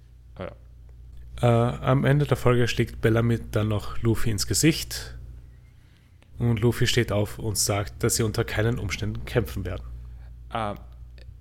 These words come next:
Speaker 1: ich wollte sagen, ich weiß nicht, äh, hatten wir das, haben wir das erwähnt oder, oder
Speaker 2: Hm.
Speaker 1: ist es jetzt übersprungen worden, äh, mit dem Knock-Up-Stream? Also
Speaker 2: Ach so, da, nein, das war bei der, äh, stimmt, das habe ich vergessen zu erwähnen,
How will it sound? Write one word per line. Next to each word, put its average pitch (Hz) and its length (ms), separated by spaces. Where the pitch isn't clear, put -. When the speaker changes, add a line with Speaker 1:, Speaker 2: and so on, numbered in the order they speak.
Speaker 1:
ich 117 120
wollte 127 120
sagen, 127 240
ich - 100
weiß 143 120
nicht, 139 140
äh, 90 140
hatten 110 360
wir 165 60
das, 170 140
haben 127 120
wir 156 40
das 165 320
erwähnt 143 320
oder, 131 320
oder 120 480
Speaker 2:
Hm. - 60
Speaker 1:
ist - 120
es 117 80
jetzt 123 160
übersprungen 127 340
worden, 107 320
äh, 107 220
mit 107 200
dem 110 120
Knock-Up-Stream? 107 680
Also 104 320
Speaker 2:
Ach 147 120
so, 156 120
da, 151 200
nein, 143 260
das - 260
war 123 380
bei 120 300
der, 110 400
äh, 101 340
stimmt, - 460
das - 100
habe 123 120
ich 104 80
vergessen 117 360
zu 123 100
erwähnen, 117 280